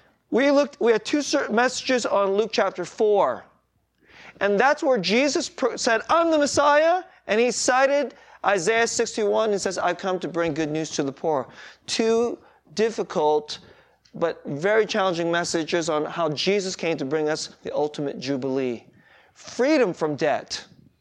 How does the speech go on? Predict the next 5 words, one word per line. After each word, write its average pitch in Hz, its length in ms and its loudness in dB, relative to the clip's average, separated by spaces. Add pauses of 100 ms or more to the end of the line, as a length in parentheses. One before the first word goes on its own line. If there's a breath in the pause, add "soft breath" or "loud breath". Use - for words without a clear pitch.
Freedom 240 560 2
from 165 360 0
poverty. 120 560 -2 (140)
Right? 143 200 -8 (680 loud breath)
Um, 156 300 0